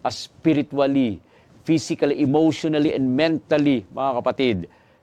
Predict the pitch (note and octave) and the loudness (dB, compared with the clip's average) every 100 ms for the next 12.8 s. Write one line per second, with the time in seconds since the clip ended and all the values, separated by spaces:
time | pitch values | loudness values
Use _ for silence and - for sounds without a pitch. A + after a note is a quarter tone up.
0 | - G2 A2+ A2+ G2+ F2+ F#2+ E2+ D#2 G#2+ | -12 -2 0 0 -2 -6 -6 -8 -6 -4
1 | G2+ D#2+ D#2+ F2+ D#2+ D#2 _ _ _ _ | -4 -6 -8 -8 -10 -16 _ _ _ _
2 | A2+ - G2+ D#2+ - - - - F3+ F#2 | -10 -8 -10 -10 -16 -18 -18 -18 -18 -14
3 | F#2+ A2 - A2+ A2+ G#2 G#2 G2 G#2+ F#2 | -8 -8 -8 -6 -4 -4 -6 -8 -10 -8
4 | G2 G2 F#2 F#2+ F#2 F2+ D#2 D2 _ _ | -8 -8 -10 -8 -8 -10 -10 -14 _ _
5 | _ - F#2+ - F#2 F#2+ F#2+ - F#2+ F2 | _ -10 -8 -4 -2 -2 -6 -8 -8 -8
6 | - _ _ - G#2 G2 F#2 E2+ D#2 D2 | -10 _ _ -8 -4 -4 -4 -6 -10 -8
7 | F#2+ - _ _ _ _ _ _ _ _ | -8 -8 _ _ _ _ _ _ _ _
8 | A#2 A#2 A#2+ A#2 A#2 - _ - B2+ B2+ | 0 2 2 0 0 -2 _ -4 0 0
9 | B2+ - A#2+ A#2 A#2 - A2+ A2 G#2 A2 | 0 -4 -4 -4 -6 -8 -6 -6 -6 -6
10 | G#2+ - A2+ A#2 A2 G#2+ A2+ G#2 F#2+ - | -6 -2 0 0 -4 -6 -6 -6 -8 -6
11 | G2+ E2+ F2+ D#2 - _ F2 D2 C2+ B1+ | -6 -6 -6 -8 -16 _ -8 -8 -10 -18
12 | - - _ _ _ - C#3+ | -20 -20 _ _ _ -2 -2